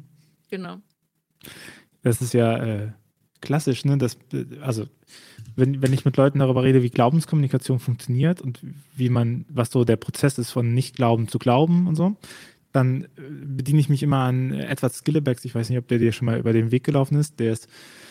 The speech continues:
Speaker 2: äh, ähm, niederländischer Dogmatiker und der hat, äh, das ins-, interessante Konstrukt der Disclosure-Erfahrung gesetzt.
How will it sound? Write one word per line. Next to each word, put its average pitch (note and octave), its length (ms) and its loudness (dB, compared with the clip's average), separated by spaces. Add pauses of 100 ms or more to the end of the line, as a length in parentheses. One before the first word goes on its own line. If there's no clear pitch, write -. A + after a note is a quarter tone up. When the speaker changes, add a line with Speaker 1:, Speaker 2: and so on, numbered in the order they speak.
(220)
Speaker 2:
äh, A2+ 140 2 (240)
ähm, A2+ 520 0
niederländischer C3 580 4
Dogmatiker C#3+ 600 2
und B2+ 100 2
der B2 100 6
hat, C3 140 -2
äh, B2 240 0
das C3+ 340 -2
ins-, - 240 -4 (160)
interessante D3 520 2
Konstrukt - 460 0
der B2+ 200 8
Disclosure-Erfahrung A2+ 1120 0
gesetzt. A2+ 420 -10